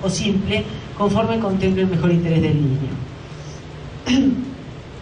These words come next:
Ese es el artículo seis veintiuno, que, eh, el juez va a otorgar, que dice expresamente que el juez va a otorgar la adopción simple o la plena según las circunstancias y atendiendo fundamentalmente al interés superior del niño,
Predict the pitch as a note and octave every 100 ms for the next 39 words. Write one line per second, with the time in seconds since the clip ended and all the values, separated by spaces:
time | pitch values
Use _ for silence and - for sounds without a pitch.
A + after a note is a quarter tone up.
0 | C4 C4 C4 - - - - - - -
1 | - - G3+ G3+ G#3 G#3+ G#3 G#3 A#3 A#3+
2 | C#4 C#4 A#3+ A#3 B3 - - - - -
3 | - - - - - - B3 B3 B3 B3
4 | - - G#3 G3+ G3 F#3+ F#3+ F#3+ F#3+ G#3
5 | G#3 A#3+ B3 A#3+ A3+ G#3 F#3+ F#3+ - F#3+
6 | - G3 F#3+ B3 B3 A#3+ F#3+ F#3 G#3+ A3
7 | A3+ A3 A3 F#3+ F3+ F3 G#3 G3 A#3+ A#3+
8 | B3+ C4 C#4 C#4 A#3+ C4 D4 D#4+ D#4+ C#4
9 | A#3+ A#3 B3 B3 B3 C4 B3 A3 A3 A3
10 | A3+ A3+ A3 G#3 G3+ G#3 G#3+ G#3+ G#3+ A#3+
11 | A#3+ G3+ F#3+ F#3 F#3 F#3+ F#3 G3 G3+ B3+
12 | C#4+ D4+ B3+ C4 C#4